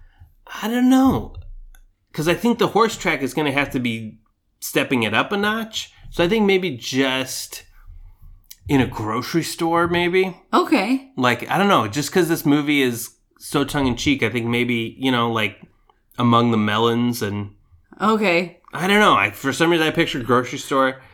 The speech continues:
Speaker 1: maybe in a library.
Speaker 2: Okay, I could see both of those.
Speaker 1: Maybe just in a strip club, 'cause I think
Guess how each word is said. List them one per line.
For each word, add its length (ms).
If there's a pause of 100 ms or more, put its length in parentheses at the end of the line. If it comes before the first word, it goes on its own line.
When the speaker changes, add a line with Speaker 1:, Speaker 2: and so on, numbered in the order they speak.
(520)
Speaker 1:
maybe 400
in 80
a 100
library. 800 (420)
Speaker 2:
Okay, 540
I 80
could 220
see 180
both 220
of 100
those. 220
Speaker 1:
Maybe 460
just 340
in 80
a 80
strip 300
club, 400 (1200)
'cause 160
I 80
think 220